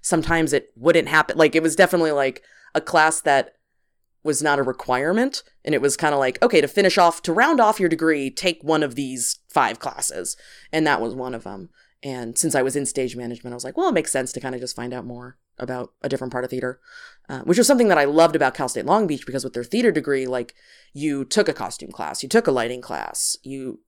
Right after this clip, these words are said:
took a directing class, you took an acting class. Um, so it was kinda like you did, that's all, also one of the reasons I fell in love with stage management, because I was learning about everything else about theater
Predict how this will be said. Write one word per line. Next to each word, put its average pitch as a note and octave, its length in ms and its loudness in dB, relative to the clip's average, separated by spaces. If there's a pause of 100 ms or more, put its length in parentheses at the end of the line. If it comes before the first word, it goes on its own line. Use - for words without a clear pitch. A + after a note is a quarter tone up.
took - 160 0
a - 40 4
directing D3 400 -4
class, - 300 -8
you C3 60 -10
took C#3+ 180 -6
an C3+ 60 -4
acting B2 340 -8
class. - 400 -8 (540)
Um, B2+ 480 -10 (720)
so C#3 260 4
it C3 40 2
was B2+ 120 -4
kinda D3+ 160 -2
like B2+ 160 -2
you D3 80 -4
did, D3+ 320 4
that's F3 240 4
all, G#3 280 8
also A3 220 8
one F3+ 140 4
of D#3 40 6
the D3+ 60 4
reasons D3 200 -2
I C#3+ 80 -2
fell D3+ 160 -2
in C#3+ 60 -4
love C3+ 60 -4
with B2+ 80 -8
stage C#3 240 0
management, C3 300 -8
because C3+ 120 -6
I C3+ 40 0
was A#2+ 140 -6
learning F#3+ 340 4
about D3 180 2
everything C3 380 -6
else F#3 220 0
about B2 260 -4
theater B2 380 -8